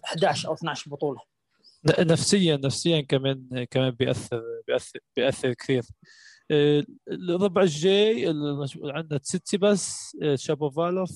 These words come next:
Speaker 2: باوتيستا أغوت، وديمينور.
Speaker 1: آه، أعتقد، آه، كمان إيفانز، لا تنسى دان إيفانز. دان إيفانز البريطاني. أنا أعتقد، آه،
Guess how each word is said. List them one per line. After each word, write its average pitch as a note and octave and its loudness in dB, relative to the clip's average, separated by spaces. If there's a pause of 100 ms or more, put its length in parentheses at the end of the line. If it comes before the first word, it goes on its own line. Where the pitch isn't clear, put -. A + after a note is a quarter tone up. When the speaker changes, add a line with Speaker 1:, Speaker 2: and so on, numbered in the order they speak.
(140)
Speaker 2:
باوتيستا D3 -4
أغوت، E3 0
وديمينور. C#3 -4 (1800)
Speaker 1:
آه، F#3 2 (1120)
أعتقد، D#3+ -2 (1120)
آه، D#3 -2 (120)
كمان G3+ 2
إيفانز، G3 -2
لا E3 -6
تنسى F3+ -10
دان E3 -2
إيفانز. C#3 -10
دان C#3+ -8
إيفانز D#3+ -4
البريطاني. E3+ -2 (420)
أنا F3 0
أعتقد، D#3+ -2
آه، D3 0